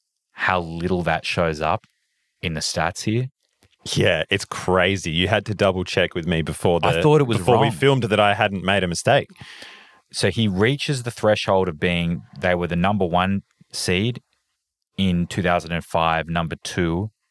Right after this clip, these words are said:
Speaker 1: in two thousand and six. So he's got,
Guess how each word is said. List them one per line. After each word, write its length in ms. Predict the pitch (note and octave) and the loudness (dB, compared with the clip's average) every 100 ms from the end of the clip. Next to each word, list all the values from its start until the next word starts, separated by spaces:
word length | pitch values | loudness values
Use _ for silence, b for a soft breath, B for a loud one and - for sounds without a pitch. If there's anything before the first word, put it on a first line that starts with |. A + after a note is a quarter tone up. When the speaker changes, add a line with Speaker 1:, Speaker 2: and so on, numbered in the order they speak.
| _ _ _ _ | _ _ _ _
Speaker 1:
in 140 | E2 | -6
two 200 | - F2 | -4 -6
thousand 420 | - E2 E2 D#2 | -2 -2 -2 -4
and 120 | D#2 C#2+ | -6 -6
six. 680 | - - E2 - - - - _ _ _ _ _ | -6 -2 -2 -4 -10 -12 -16 _ _ _ _ _
So 160 | - F2+ | -4 -2
he's 100 | D#2+ | 0
got, 240 | G#2+ G#2+ | 0 0